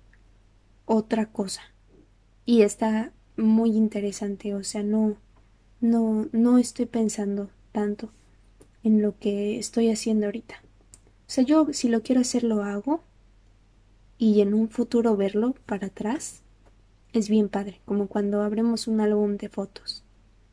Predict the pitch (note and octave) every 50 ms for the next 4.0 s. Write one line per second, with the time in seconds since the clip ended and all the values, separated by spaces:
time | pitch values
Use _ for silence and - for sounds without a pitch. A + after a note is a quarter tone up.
0 | _ _ _ _ _ _ _ _ _ _ _ _ _ - A3 G#3 G3 - G#3+ G#3
1 | G3+ G3 - A3 G3+ G3 - - - _ _ _ _ _ _ _ _ - _ _
2 | - A3+ G#3+ G3+ A3 A3 G#3 G#3 G3 F3+ - - - - A3 A3 A3 A3 A3 -
3 | B3 A#3+ A3+ A3 G#3 - - A3+ G#3 G#3 G#3 G#3 G#3 - - G#3 G3+ - -